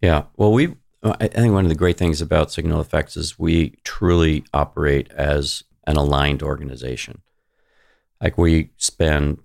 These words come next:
half of our time with the product team and the engineers, spend the other half of the time with the sales, sales force. And when, when we're not in those meetings, we're out with customers. We had a team today that were with our inside team and our commercial team calling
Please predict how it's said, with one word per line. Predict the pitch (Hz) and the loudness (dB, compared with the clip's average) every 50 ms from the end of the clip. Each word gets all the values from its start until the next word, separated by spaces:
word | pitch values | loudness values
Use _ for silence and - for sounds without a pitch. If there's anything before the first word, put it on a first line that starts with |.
| _ - | _ -8
half | 87 82 76 - - | -4 -4 -4 -4 -4
of | 73 | -4
our | 78 76 73 | -2 -2 -2
time | - 78 73 73 73 | -2 -2 -2 -2 -2
with | 71 71 | -4 -8
the | - | -10
product | _ - 85 78 76 76 76 - | _ -2 -2 0 0 -2 -4 -6
team | - 76 78 78 | -4 -4 -4 -4
and | 78 | -4
the | 73 | -4
engineers, | 73 76 78 - 82 82 85 82 82 82 80 80 - | -6 -6 -8 -8 -4 -2 0 0 2 0 0 -2 -4
spend | - - - - 80 80 80 | -8 -10 -8 -8 -6 -4 -2
the | 80 | -2
other | 78 76 73 | -2 -2 -2
half | 78 71 71 - - | -2 -2 -4 -4 -6
of | 78 | -8
the | 73 | -8
time | 73 82 80 78 78 78 76 | -8 -6 -6 -4 -4 -4 -6
with | 71 - | -8 -12
the | - | -14
sales, | - - 76 76 80 80 - - _ _ _ _ _ _ | -10 -6 -4 -4 -4 -4 -6 -12 _ _ _ _ _ _
sales | - - 87 78 78 - | -10 -4 -4 -4 -4 -4
force. | - - 78 73 76 - - - | -4 -4 -2 0 0 -2 -4 -6
And | 76 78 | -6 -4
when, | 80 76 76 73 69 - _ _ _ _ _ _ _ _ _ _ | -4 -2 -2 -4 -4 -8 _ _ _ _ _ _ _ _ _ _
when | - 82 82 | -4 0 0
we're | 78 | 2
not | 78 80 80 78 76 | 2 2 2 2 2
in | 73 | 2
those | 78 80 78 - | 2 0 0 0
meetings, | 78 78 73 73 69 | -2 -2 -2 -2 -4
we're | 71 73 69 | -4 -4 -2
out | 67 53 55 | -2 -2 -4
with | - - | -8 -10
customers. | - 71 69 69 - - 76 73 - - - - _ _ _ _ _ _ _ _ _ _ _ _ _ _ - | -8 -8 -8 -8 -8 -8 -8 -6 -6 -8 -10 -14 _ _ _ _ _ _ _ _ _ _ _ _ _ _ -20
We | - - - - 87 | -20 -12 -6 -4 -2
had | 85 80 71 | -2 -2 -2
a | 73 | -4
team | - - 78 76 73 76 73 - - _ _ _ - | -6 -4 -2 -2 0 -2 -2 -4 -8 _ _ _ -6
today | - 82 82 80 78 78 78 76 73 | -4 -2 0 2 2 2 2 0 -2
that | 71 71 76 76 73 - - _ _ _ | -4 -2 -2 -2 -2 -4 -6 _ _ _
were | 73 78 78 76 73 71 71 | -8 -4 -2 -2 -2 -2 -4
with | 71 76 76 73 - - - | -4 -4 -6 -6 -6 -6 -4
our | 73 76 76 | -4 -2 0
inside | 80 82 82 - - 76 76 73 71 71 - _ _ _ _ _ _ _ _ _ _ _ _ _ _ | 0 0 0 0 2 2 2 2 2 0 -4 _ _ _ _ _ _ _ _ _ _ _ _ _ _
team | - - 82 80 80 80 | -6 -2 0 2 2 2
and | 78 73 | 2 2
our | 76 73 | 0 -2
commercial | - - 78 82 85 80 - - - | -4 -4 -2 -2 -2 -2 -4 -6 -14
team | - - 82 80 78 78 78 78 78 76 - _ _ _ _ _ _ | -10 -6 -4 -2 0 0 0 -2 -2 -6 -10 _ _ _ _ _ _
calling | - - - 85 82 80 80 80 78 76 76 78 82 | -14 -6 -2 0 2 2 2 2 2 0 0 -2 -4